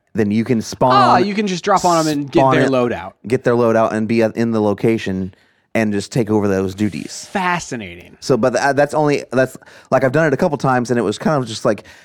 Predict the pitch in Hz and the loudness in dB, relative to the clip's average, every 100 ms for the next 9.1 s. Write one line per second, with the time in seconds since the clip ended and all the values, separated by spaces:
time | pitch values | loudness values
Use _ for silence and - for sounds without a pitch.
0 | - 139 - 143 131 110 110 107 104 110 | -2 -2 0 -2 -2 -2 0 0 0 -2
1 | - 127 117 107 113 127 110 107 101 98 | -2 0 0 0 -2 -2 -4 -2 -4 -2
2 | 120 127 120 104 104 104 90 95 - - | -2 -2 -2 0 0 -2 -6 -8 -8 -2
3 | - 120 135 120 - 135 139 127 110 - | 0 0 2 0 0 -2 -2 -2 -4 -2
4 | 101 92 95 - - 160 104 98 87 82 | 0 0 -4 -12 -6 -2 0 0 -2 -2
5 | 90 95 _ - 143 127 110 107 110 90 | -4 -8 _ 0 0 0 -4 -2 -4 -2
6 | 90 90 - 381 180 262 320 240 294 320 | -2 0 2 0 2 0 0 0 0 0
7 | - 214 294 180 175 151 151 - 143 127 | 2 2 4 2 2 4 4 4 2 0
8 | 127 107 107 143 120 113 92 104 131 110 | -2 -4 -2 -2 2 2 2 2 2 -2